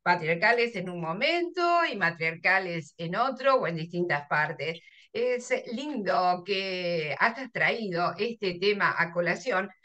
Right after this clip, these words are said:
para que no haya solo una idea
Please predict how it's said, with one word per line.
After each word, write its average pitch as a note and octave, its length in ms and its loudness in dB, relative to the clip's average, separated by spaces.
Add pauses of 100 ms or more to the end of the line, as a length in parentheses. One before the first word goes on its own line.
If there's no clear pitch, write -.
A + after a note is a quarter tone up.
(120)
para A3 320 2
que G#3+ 600 -2
no D4+ 420 -2
haya C#4+ 460 2
solo B3 580 0
una B3+ 300 0
idea F3 680 2